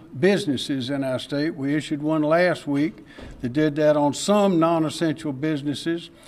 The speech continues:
and now we've issued another to expand that. And this includes, this is starting Monday at five P M, furniture stores, jewelry stores, department stores,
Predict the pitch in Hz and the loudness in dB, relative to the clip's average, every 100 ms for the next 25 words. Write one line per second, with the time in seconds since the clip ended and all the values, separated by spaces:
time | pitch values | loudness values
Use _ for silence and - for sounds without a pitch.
0 | - - 143 139 156 160 156 151 156 160 | -20 -12 -2 2 4 4 2 2 2 0
1 | 160 156 139 143 175 156 147 - 151 143 | 0 0 2 4 4 4 -2 0 2 2
2 | 156 131 - - 190 185 143 123 120 123 | 2 -4 -6 0 2 4 2 2 -4 -6
3 | 131 139 196 196 160 143 - 196 175 143 | 0 4 4 4 2 2 2 4 6 6
4 | 156 - - - - - 131 160 - - | 4 -2 -18 -20 -20 -6 -2 0 -2 -2
5 | - 170 156 143 156 180 180 156 143 - | 2 2 4 4 6 4 4 2 2 2
6 | 160 180 165 - 185 175 123 117 131 - | 4 2 0 -2 2 2 2 -2 -8 -12
7 | - - - - - 160 185 190 196 160 | -20 -20 -20 -20 -2 2 4 2 0 -6
8 | - 180 170 165 175 160 131 147 202 208 | -2 0 2 2 0 -4 -2 2 4 2
9 | 175 143 - 139 131 139 160 - 113 - | 0 -2 -4 -4 -4 -4 -6 -10 -8 0
10 | 175 196 214 - - 151 135 127 147 147 | 2 2 0 -10 -6 -4 -4 -4 -8 -12